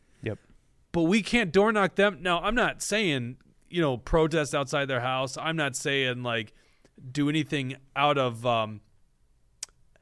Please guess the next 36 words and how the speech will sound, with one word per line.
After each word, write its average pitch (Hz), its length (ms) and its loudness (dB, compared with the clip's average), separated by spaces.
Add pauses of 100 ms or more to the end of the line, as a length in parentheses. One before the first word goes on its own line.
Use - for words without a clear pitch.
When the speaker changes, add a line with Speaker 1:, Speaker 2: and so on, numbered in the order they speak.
(240)
Speaker 2:
don't, 175 260 -4
don't, 185 320 2 (580)
don't 156 500 -4
be 139 140 -6
violent. 170 640 2
Don't 131 260 -2
be 120 360 -10 (240)
non-, 123 320 -10 (120)
I, 117 120 -16 (100)
I, 156 200 -8
I 151 60 -8 (180)
hate 170 120 -12
to 135 80 -16
say 127 140 -10
non-courteous 127 880 -4
because 113 400 -12
maybe 135 240 -8
they 117 100 -8
deserve 120 380 -4
it, 107 140 -6
but 120 140 -12 (260)
you 285 80 2
know 269 140 6
what? 127 240 0
Don't 214 260 0
step - 300 2
above 151 460 4
and 131 140 -4
beyond 139 420 0
the 117 60 -6
bounds 123 400 -2
of 101 180 -6
good 123 300 -2 (880)
common 156 300 -2
decency 127 580 -2
here. 107 280 -4